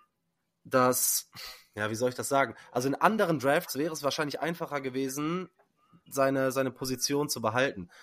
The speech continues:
Aber, ne, letztes Jahr hatte jeder Quarterback, der da in die N F L gekommen ist, irgendwie ein Fragezeichen.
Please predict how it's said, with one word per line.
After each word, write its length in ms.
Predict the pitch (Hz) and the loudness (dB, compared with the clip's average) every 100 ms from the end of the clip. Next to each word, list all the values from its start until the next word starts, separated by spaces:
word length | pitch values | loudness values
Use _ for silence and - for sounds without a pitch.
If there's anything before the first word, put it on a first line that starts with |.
| - - | -20 -6
Aber, 520 | 120 120 127 127 120 - - - | 0 4 4 4 0 -8 -18 -2
ne, 200 | 143 160 | 2 2
letztes 440 | 143 160 156 139 | 2 0 0 -4
Jahr 320 | 139 139 131 - 92 | 2 2 2 -8 -16
hatte 280 | - 143 135 | -8 -4 -4
jeder 300 | 127 156 143 | 0 0 0
Quarterback, 520 | - 143 135 127 - | 0 2 2 0 -2
der 100 | 131 | -2
da 80 | 123 | -2
in 100 | 123 | -2
die 80 | 113 | -2
N 80 | |
F 140 | 120 123 | -4 -2
L 120 | 127 | -4
gekommen 300 | 117 127 120 | 0 0 0
ist, 140 | 120 | -2
irgendwie 200 | 123 120 | -4 -2
ein 80 | 110 | -4
Fragezeichen. 680 | - 110 107 101 95 95 92 | -2 -2 -2 -4 -8 -8 -14